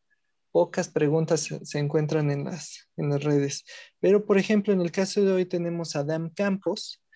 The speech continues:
que nos pregunta lo siguiente. ¿Sabes si expediciones o estudios que se hicieron o se siguen haciendo en Marte están relacionados con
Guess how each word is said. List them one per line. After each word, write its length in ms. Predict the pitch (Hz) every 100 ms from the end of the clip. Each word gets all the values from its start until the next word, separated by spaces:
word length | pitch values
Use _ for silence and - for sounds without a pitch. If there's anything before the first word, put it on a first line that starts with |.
| - _
que 100 | -
nos 200 | 165 165
pregunta 460 | - 175 175 185 185
lo 100 | 175
siguiente. 460 | 165 196 220 226 - _ _ _ _ _ _ _ _ _ _ _ -
¿Sabes 520 | 220 226 240 - -
si 300 | - - 185
expediciones 1080 | 175 170 _ 175 165 160 196 202 202 202 202
o 40 | 156
estudios 600 | 147 - 196 180 170 -
que 120 | 151
se 160 | 147
hicieron 480 | 147 143 170 175 175
o 80 | 156
se 160 | 147 143
siguen 380 | 147 175 175 190
haciendo 440 | 180 - 196 170
en 120 | 170
Marte 480 | 190 185 175 180 190
están 300 | 160 165 185
relacionados 680 | 190 196 165 160 156 165 170
con 320 | - 180 185